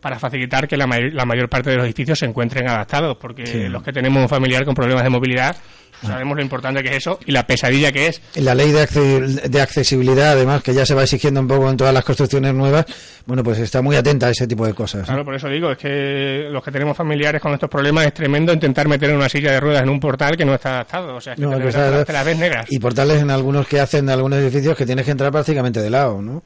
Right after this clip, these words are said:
Speaker 1: Sí, ya eso, esas cosas en los edificios nuevos ya sí están reguladas,
Speaker 2: Sí.
Speaker 1: pero el problema viene en la adaptación de los antiguos. Claro, un edificio de hace sesenta años, la accesibilidad no se tenía nada, nada en cuenta.
Speaker 2: Mm. Bueno, hemos hablado de, de esas decisiones que se adoptan por mayoría o tres quintas partes o unanimidad.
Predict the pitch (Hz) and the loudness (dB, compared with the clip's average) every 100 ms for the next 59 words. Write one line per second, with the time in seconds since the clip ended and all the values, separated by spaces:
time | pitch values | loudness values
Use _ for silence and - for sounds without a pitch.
0 | _ - 160 151 170 170 190 202 - 196 | _ -4 0 2 2 4 4 4 2 2
1 | 202 214 185 175 151 175 165 180 151 165 | 2 4 6 4 4 4 4 4 4 2
2 | 165 - 175 170 190 185 196 - - - | 0 0 2 4 4 4 2 -2 -18 -8
3 | 123 151 147 160 147 143 156 160 165 170 | -6 -4 -4 -4 -6 -4 -2 0 0 2
4 | 180 165 147 - 131 160 160 160 135 123 | 2 2 0 -2 -2 0 2 2 2 0
5 | 165 - 156 139 147 123 143 147 143 135 | 0 0 -2 0 -2 -2 -2 -2 -2 -2
6 | 151 147 143 151 170 - - 131 139 131 | -2 0 0 0 -2 -8 -10 -6 -4 -2
7 | 123 123 143 135 139 123 120 120 113 110 | -2 -2 -2 -2 -4 -6 -6 -6 -8 -12
8 | 156 123 113 143 131 - 139 117 - - | -14 -12 -12 -12 -12 -8 -4 -4 -6 -14
9 | 175 147 165 151 147 156 - 147 143 127 | -8 0 2 2 0 2 2 4 2 0
10 | _ - 156 135 151 165 151 151 139 156 | _ -4 -2 2 2 2 2 2 2 0
11 | 131 123 117 123 139 127 123 113 123 120 | 0 0 0 2 2 2 0 0 0 0
12 | 120 123 123 147 135 - - - - 113 | 2 2 4 4 2 0 -10 -18 -10 -6
13 | 117 - 120 117 - 160 135 131 131 123 | -4 -2 -2 -2 0 0 2 2 2 2
14 | 120 120 120 120 123 160 | 0 0 0 0 2 2